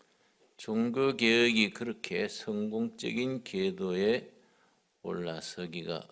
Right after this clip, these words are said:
어려웠을 겁니다. 근데 천오백십칠 년 시월 삼십일 일에 갑자기 그런 개혁 깃발이 올라간 것이 아니고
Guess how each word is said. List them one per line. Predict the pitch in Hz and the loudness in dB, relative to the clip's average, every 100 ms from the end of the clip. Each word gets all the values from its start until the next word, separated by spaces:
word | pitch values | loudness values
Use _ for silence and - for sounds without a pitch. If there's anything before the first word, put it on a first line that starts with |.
| - | -12
어려웠을 | 78 85 90 92 90 - 101 95 | -8 -6 -4 -4 -4 -8 -8 -10
겁니다. | - 120 92 71 - - _ _ _ _ _ _ _ _ _ _ _ _ _ _ _ _ | -10 -8 -8 -10 -16 -20 _ _ _ _ _ _ _ _ _ _ _ _ _ _ _ _
근데 | 226 220 185 151 | 0 4 6 6
천오백십칠 | - 180 185 190 185 185 - 185 - 202 | 4 2 6 8 8 6 4 2 0 4
년 | 180 156 | 4 4
시월 | 120 160 160 170 147 | 2 -2 0 0 0
삼십일 | 113 113 135 - - 113 98 | -2 -4 -4 -6 -8 -8 -6
일에 | 92 110 110 95 | -2 0 2 2
갑자기 | - 95 - - 165 175 180 185 175 - | 0 -6 -6 -8 -2 -2 0 0 -2 -4
그런 | 143 139 147 143 - | -4 -2 -2 -2 -4
개혁 | 101 104 104 110 104 - - | -2 0 2 0 0 -10 -12
깃발이 | 110 - - 95 92 | -12 -10 -4 -2 -2
올라간 | 85 82 92 87 87 82 82 85 | -2 -2 -2 -2 -4 -6 -8 -6
것이 | 92 92 87 | -6 -6 -8
아니고 | 71 73 110 147 73 - | -8 -10 -6 -4 -4 -8